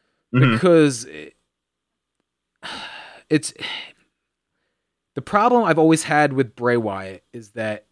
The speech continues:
Speaker 2: he's, he's, he's great outside of the ring. Today they posted, uh, he did the bump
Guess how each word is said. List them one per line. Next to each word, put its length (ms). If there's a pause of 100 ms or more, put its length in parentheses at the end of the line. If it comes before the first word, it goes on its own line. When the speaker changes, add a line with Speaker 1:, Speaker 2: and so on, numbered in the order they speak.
(140)
Speaker 2:
he's, 440
he's, 440 (540)
he's 200
great 340
outside 340
of 60
the 80
ring. 340 (420)
Today 460
they 140
posted, 580
uh, 160
he 160
did 180
the 80
bump 460